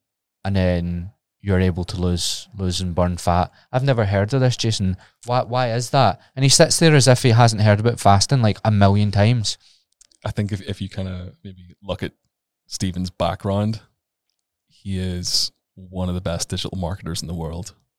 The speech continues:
Speaker 2: He is inc-, he is inc-, if you ever listen to him on Dragon's Den, for example, like, that guy knows his shit.
Speaker 1: Mm-hmm.
Speaker 2: So whenever he's platforming these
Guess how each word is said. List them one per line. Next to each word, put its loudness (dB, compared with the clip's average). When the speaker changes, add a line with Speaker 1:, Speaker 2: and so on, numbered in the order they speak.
Speaker 2:
He -20
is -14
inc-, -12
he -4
is -6
inc-, -12
if -2
you 2
ever 0
listen -6
to -8
him -10
on -10
Dragon's -2
Den, -8
for -8
example, -6
like, -20
that -18
guy -14
knows -8
his -6
shit. -8
Speaker 1:
Mm-hmm. -18
Speaker 2:
So -4
whenever -4
he's -4
platforming -8
these -6